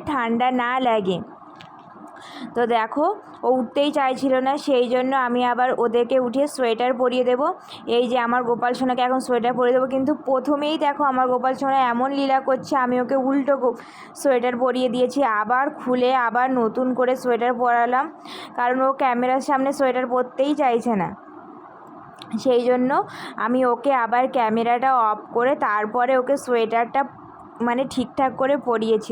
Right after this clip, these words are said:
তোমরা দেখতে থাকো কতটা না দুষ্টুমি করে আমার গোপু সোনা আমার সঙ্গে। তো দেখতেই পাচ্ছ আমার ছোট্ট মিষ্টি গোপাল সোনাও রেডি হয়ে গেছে। তো এইবার ওদের শীতের কালেকশানগুলো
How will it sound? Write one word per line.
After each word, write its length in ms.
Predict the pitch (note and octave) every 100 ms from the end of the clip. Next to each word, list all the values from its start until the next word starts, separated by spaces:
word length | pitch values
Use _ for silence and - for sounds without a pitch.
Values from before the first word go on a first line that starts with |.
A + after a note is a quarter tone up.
| G#3 A#3+
তোমরা 240 | A#3 B3+ B3
দেখতে 280 | A3 A3 B3 C4
থাকো 240 | B3 D4 F4+ - - - - - - - - - - -
কতটা 360 | A#3 B3 C4 C#4
না 80 | D4 C4+ A#3+
দুষ্টুমি 460 | B3 - C#4 C#4 C#4
করে 200 | A#3+ A#3 B3
আমার 160 | A#3+ A#3
গোপু 280 | A3 G#3 B3+
সোনা 280 | B3 A#3+ C4+ D4+ - - - C4+ -
আমার 220 | A3+ B3 -
সঙ্গে। 300 | B3 A#3 C#4 E4
তো 60 | C4 A3+
দেখতেই 320 | A3 A3 C4+ C4
পাচ্ছ 180 | B3+ C4+ C4
আমার 140 | B3+ B3+
ছোট্ট 220 | B3+ A#3+ C4 B3+
মিষ্টি 280 | B3+ - B3+
গোপাল 240 | A#3+ A3+ B3 B3
সোনাও 320 | B3+ B3 B3 B3+
রেডি 200 | A#3+ A#3 C4
হয়ে 200 | B3+ B3 A#3+
গেছে। 300 | A#3+ C4+ C#4+ E4+ - - - -
তো 80 | - C4 - A#3
এইবার 280 | A#3+ D4 E4
ওদের 240 | C4+ C4 C#4 C#4 - -
শীতের 340 | - C4+ C4+ C4+ C4+
কালেকশানগুলো 840 | B3 A#3+ A#3+ - D4 C#4 C4+ C4+